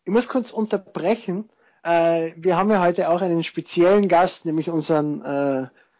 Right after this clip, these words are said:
großen Redaktionschef Björn Rover. Und Björn, um jetzt so zu klingen wie im Teleshopping,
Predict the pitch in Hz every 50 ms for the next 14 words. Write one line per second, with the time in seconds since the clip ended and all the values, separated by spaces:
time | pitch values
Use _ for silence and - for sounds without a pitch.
0 | _ - - 147 135 156 190 208 190 - - 180 165 151 143 147 160 156 151 147
1 | - - - 185 170 160 156 - - - 160 147 139 - - _ - 156 165 175
2 | 190 180 143 147 160 202 190 156 143 147 175 175 _ _ - - _ - 175 165
3 | - - - 202 247 285 254 180 180 - 185 185 185 185 - - 190 - - 202
4 | - - 247 285 277 247 226 214 - 226 226 214 214 - 233 226 214 190 - -
5 | 156 139 - 160 180 220 220